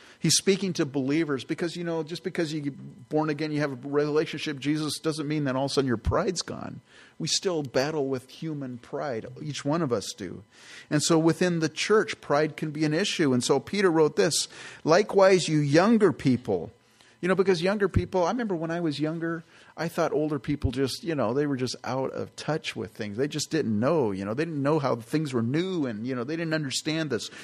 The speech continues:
newer generation. And, uh, I think every generation deals with that. But, um, Peter wrote this, "Likewise, you younger people, submit yourselves to your elders."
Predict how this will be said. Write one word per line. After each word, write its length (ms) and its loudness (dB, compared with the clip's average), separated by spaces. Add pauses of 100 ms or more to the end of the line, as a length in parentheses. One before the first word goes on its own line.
(100)
newer 260 2
generation. 840 0 (320)
And, 320 2
uh, 220 6
I 60 4
think 200 0
every 240 6
generation 840 2
deals 340 0
with 200 -6
that. 320 -6
But, 140 -4 (540)
um, 220 4
Peter 240 4
wrote 220 8
this, 180 4
"Likewise, 580 6
you 140 4
younger 480 4
people, 560 -2 (240)
submit 560 0
yourselves 580 2
to 120 -4
your 180 0
elders." 640 -6